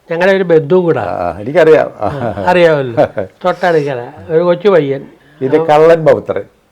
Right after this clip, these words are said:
Speaker 1: ആ, കള്ളൻ പൗത്രൻ. പിന്നെ
Speaker 2: എനിക്ക് പലപ്പോഴും അത്ഭുതമായിട്ട് തോന്നിയിട്ടുള്ളത്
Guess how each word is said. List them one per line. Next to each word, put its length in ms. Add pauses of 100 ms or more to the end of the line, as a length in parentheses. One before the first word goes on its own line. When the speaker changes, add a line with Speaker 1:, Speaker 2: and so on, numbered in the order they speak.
Speaker 1:
ആ, 260 (100)
കള്ളൻ 260
പൗത്രൻ. 400 (1040)
പിന്നെ 400 (1300)
Speaker 2:
എനിക്ക് 500
പലപ്പോഴും 460
അത്ഭുതമായിട്ട് 480
തോന്നിയിട്ടുള്ളത് 640